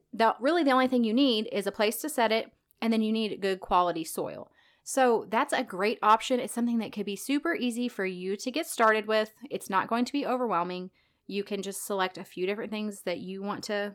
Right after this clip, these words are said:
plant and just start there. Or like I mentioned, you can buy raised bed containers as well,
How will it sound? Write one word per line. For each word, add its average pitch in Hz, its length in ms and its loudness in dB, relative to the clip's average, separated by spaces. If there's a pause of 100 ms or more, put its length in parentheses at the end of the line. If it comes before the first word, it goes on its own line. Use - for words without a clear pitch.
plant 220 520 -4
and 202 120 -8
just - 240 -6
start - 300 -4
there. - 280 -8 (280)
Or 269 220 8
like 269 180 2
I 233 80 2
mentioned, 202 400 -4 (340)
you 240 180 2
can 294 200 4
buy 208 440 6
raised 196 420 0
bed 175 240 0
containers 233 540 0
as - 200 -8
well, - 340 4